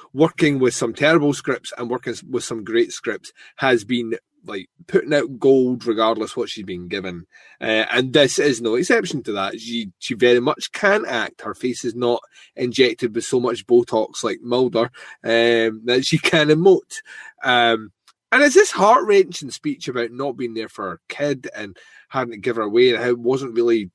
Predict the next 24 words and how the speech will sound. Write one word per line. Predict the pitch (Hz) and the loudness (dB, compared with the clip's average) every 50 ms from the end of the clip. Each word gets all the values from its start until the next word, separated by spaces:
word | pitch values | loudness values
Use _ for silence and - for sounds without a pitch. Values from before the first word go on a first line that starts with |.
| _ _ _ - | _ _ _ -14
like, | 113 107 101 | -14 -12 -10
her | 98 117 113 - | -10 -10 -10 -10
choice | - - - 117 117 117 - | -8 -4 -2 -2 -2 -2 -2
and | 120 117 | -4 -2
all | 123 127 | -2 -2
the | 123 120 | -2 -4
things | - 120 117 104 | -6 -8 -8 -10
that | - 95 90 | -12 -14 -14
she's | - - 101 92 | -14 -16 -16 -10
missed | 107 110 117 131 - - - | -6 -4 -4 -4 -6 -6 -6
and, | 104 98 95 - - - - - _ _ - - - | -6 -6 -8 -12 -20 -20 -20 -20 _ _ -20 -20 -18
you | 135 139 143 | -12 -6 -2
know, | 131 127 123 120 | 2 2 2 4
that | 113 117 113 113 | 2 0 -2 -4
she | - - | -8 -10
couldn't | - - - 156 147 | -10 -10 -8 -6 -6
have | 120 107 | -6 -4
been | 104 120 123 131 | -4 -6 -4 -2
there | 131 135 107 | -2 -2 -2
to | 90 92 | -4 -4
help | - 113 120 127 123 - | -4 -2 -4 -4 -4 -2
him | 139 127 127 127 | -4 -4 -2 -2
and | 120 107 104 | -4 -6 -6
it, | 101 98 | -6 -10